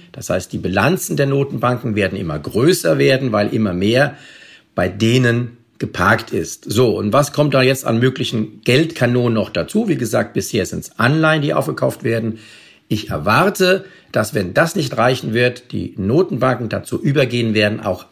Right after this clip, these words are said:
Aktien in großem Stile aufzukaufen und in ihre Bilanz zu nehmen, um die Märkte damit zu stützen. Es gibt schon ein Vorbild. Die japanische Notenbank macht das schon seit einigen Jahren.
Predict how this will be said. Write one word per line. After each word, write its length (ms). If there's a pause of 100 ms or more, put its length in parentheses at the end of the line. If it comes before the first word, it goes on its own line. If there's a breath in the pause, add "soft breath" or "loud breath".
Aktien 720 (480 soft breath)
in 200
großem 540
Stile 720
aufzukaufen 920 (200 loud breath)
und 200
in 120
ihre 200
Bilanz 460
zu 120
nehmen, 320 (220 loud breath)
um 120
die 120
Märkte 340
damit 320
zu 120
stützen. 560 (440 loud breath)
Es 140
gibt 240
schon 120
ein 160
Vorbild. 560 (400 soft breath)
Die 80
japanische 640
Notenbank 580 (180)
macht 420
das 120
schon 220
seit 180
einigen 380
Jahren. 420